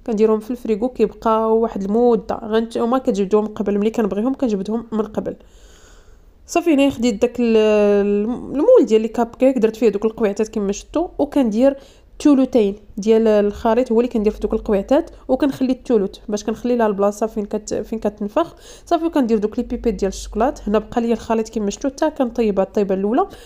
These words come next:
عاد ديك الساعه من بعد كندير الاخرين. صافي، كندخلهم للفران، بالنسبه للفران مية وثمانين درجه،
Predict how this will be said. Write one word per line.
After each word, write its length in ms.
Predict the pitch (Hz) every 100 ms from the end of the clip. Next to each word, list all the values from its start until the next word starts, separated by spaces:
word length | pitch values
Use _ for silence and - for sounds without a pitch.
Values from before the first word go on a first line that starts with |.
| -
عاد 120 | 254 233
ديك 100 | 233
الساعه 200 | - 226
من 160 | 208
بعد 260 | 196 254 226
كندير 500 | - 202 190 214 220
الاخرين. 440 | 202 208 - 214 202 - - - - - - - - - - - - - -
صافي، 180 | 277 311
كندخلهم 560 | 294 214 247 226 226
للفران، 300 | 226 226 220
بالنسبه 320 | 226 220 214
للفران 320 | 208 214 220 196
مية 120 | 220
وثمانين 320 | 240 269 269
درجه، 440 | 226 214 202 240